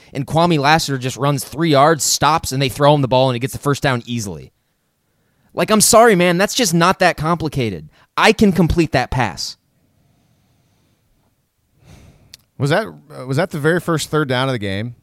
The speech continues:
Speaker 2: Or is that
Speaker 1: I think it was
Speaker 2: what, 'cause
Speaker 1: the
Speaker 2: I, I know what
Speaker 1: second.
Speaker 2: you're talking
Speaker 1: It was the second third
Speaker 2: 'cause,
Speaker 1: down.
Speaker 2: yeah. 'Cause I remember I, I made notes of that. And that was one of those.
Speaker 1: I'm just,
Speaker 2: Yeah,
Speaker 1: I,
Speaker 2: okay.
Speaker 1: all, all they, all the, all an opposing quarterback has to do right now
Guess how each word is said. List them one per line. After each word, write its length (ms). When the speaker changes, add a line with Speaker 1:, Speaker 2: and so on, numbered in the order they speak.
Speaker 2:
Or 60
is 80
that 100
Speaker 1:
I 20
think 120
it 40
was 100
Speaker 2:
what, 80
'cause 100
Speaker 1:
the 40
Speaker 2:
I, 20
I 40
know 60
what 60
Speaker 1:
second. 80
Speaker 2:
you're 80
talking 260
Speaker 1:
It 60
was 120
the 80
second 420
third 180
Speaker 2:
'cause, 100
Speaker 1:
down. 80
Speaker 2:
yeah. 80
'Cause 100
I 20
remember 320
I, 280
I 80
made 200
notes 300
of 80
that. 300
And 120
that 80
was 100
one 140
of 60
those. 160
Speaker 1:
I'm 60
just, 280
Speaker 2:
Yeah, 160
Speaker 1:
I, 80
Speaker 2:
okay. 260
Speaker 1:
all, 360
all 220
they, 160
all 200
the, 160
all 180
an 60
opposing 420
quarterback 520
has 240
to 100
do 180
right 220
now 240